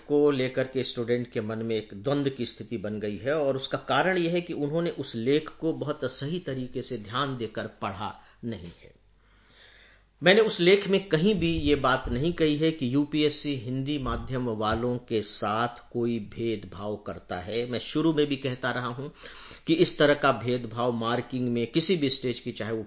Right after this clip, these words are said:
प्री हो या मेंस हो या इंटरव्यू है, उसमें नहीं हो सकती। उसकी कोई संभावना, कोई आशंका नहीं है। वहां जो मैंने प्रश्न उठाया है, वो केवल इस बात को लेकर के जो आशंका उठाई है कि भाई, जो यूपीएससी है,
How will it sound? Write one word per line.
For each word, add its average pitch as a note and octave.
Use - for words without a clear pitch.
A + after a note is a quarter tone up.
प्री A#2+
हो A2
या G#2
मेंस A2+
हो A2
या G2+
इंटरव्यू A2+
है, A2
उसमें B2+
नहीं G2
हो F2
सकती। -
उसकी C3+
कोई C3
संभावना, A2
कोई B2+
आशंका F#2+
नहीं F2+
है। -
वहां G3+
जो G#3+
मैंने F3+
प्रश्न C3+
उठाया G#2
है, A#2+
वो C#3
केवल G#3+
इस D#3+
बात C3
को A#2
लेकर G#2+
के D#3
जो F#3
आशंका E3+
उठाई G2+
है C3
कि D3+
भाई, F3
जो C3
यूपीएससी D3
है, G#2